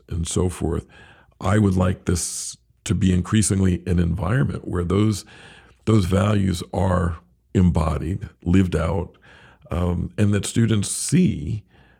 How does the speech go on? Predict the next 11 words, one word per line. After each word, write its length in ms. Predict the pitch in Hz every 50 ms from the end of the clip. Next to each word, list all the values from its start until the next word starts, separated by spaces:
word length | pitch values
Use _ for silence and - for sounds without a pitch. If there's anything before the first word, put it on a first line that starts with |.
| _ _ _
an 160 | - 113 107 101
alternative 1160 | 98 98 - - - - 135 139 139 127 113 101 - - 82 67 71 80 95 92 - - - _ _ _ _ _ _ _ _ _ _ _ _ _ _ -
to 640 | - - 135 139 123 104 92 87 87 87 87 87 90 85 - - - _ _ _ _ _ _ _ - -
the, 580 | - - 98 101 98 98 98 101 98 92 - - -
um, 400 | - 98 92 90 92 92 - - - - _ _ _ _ _ _ _ - -
again, 400 | - 87 85 87 87 90 95 90 - - - - - -
the 120 | - 87
fragmentation 1000 | 87 - 90 85 92 87 90 87 85 82 87 92 87 - - 80 80 85 82 - - _
of 600 | - 78 82 82 78 78 85 - - - - - _ _ _ _ _ -
contemporary 640 | - 87 87 85 92 85 82 82 78 76 78 71
life 440 | 76 76 95 - - - - - -